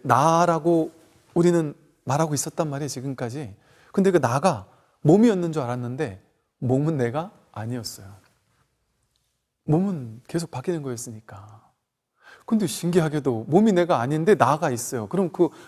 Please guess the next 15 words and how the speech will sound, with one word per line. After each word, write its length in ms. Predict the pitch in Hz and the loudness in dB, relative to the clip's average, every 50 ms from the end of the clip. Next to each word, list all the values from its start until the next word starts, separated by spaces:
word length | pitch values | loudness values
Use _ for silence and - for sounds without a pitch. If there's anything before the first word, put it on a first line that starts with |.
| - - | -2 4
몸은 320 | 139 151 190 220 233 196 | 8 8 8 8 8 6
내가 200 | 165 160 151 160 | 4 2 2 2
아닌데 260 | 147 143 147 151 156 | -2 -2 -4 -4 -4
내가 300 | 123 107 113 135 135 139 | -2 0 0 0 0 0
있어요? 360 | 117 107 - - 131 165 233 - _ _ | -4 -4 -6 -6 -6 -8 -8 -10 _ _
그럼 120 | - 170 147 | -4 -4 -2
그 60 | 143 | -2
나는 240 | 135 139 139 131 113 | -4 -4 -4 -4 -6
어디 120 | 113 131 | -6 -6
있을까요? 420 | - - - - - - 98 92 - _ _ _ _ _ _ _ _ _ _ _ _ _ _ _ _ _ _ _ _ _ _ _ _ _ _ _ _ _ _ _ _ - | -6 -8 -10 -16 -18 -20 -20 -20 -20 _ _ _ _ _ _ _ _ _ _ _ _ _ _ _ _ _ _ _ _ _ _ _ _ _ _ _ _ _ _ _ _ -10
난 160 | 135 117 113 | -10 -10 -8
어디 140 | 110 107 113 | -10 -10 -10
있을까요? 380 | 104 - - - - 110 95 - _ _ _ _ _ _ _ _ _ _ _ _ _ _ _ _ _ _ _ _ _ _ _ _ _ _ _ _ _ _ _ _ _ _ _ _ _ _ _ _ _ _ _ _ - | -10 -10 -12 -16 -18 -20 -20 -20 _ _ _ _ _ _ _ _ _ _ _ _ _ _ _ _ _ _ _ _ _ _ _ _ _ _ _ _ _ _ _ _ _ _ _ _ _ _ _ _ _ _ _ _ -6
몸 320 | - 156 156 196 196 190 185 | 0 2 4 4 2 2 -2
안에 540 | - 127 127 160 190 214 214 196 196 185 180 | -2 -2 -2 0 0 0 0 0 0 -2 -4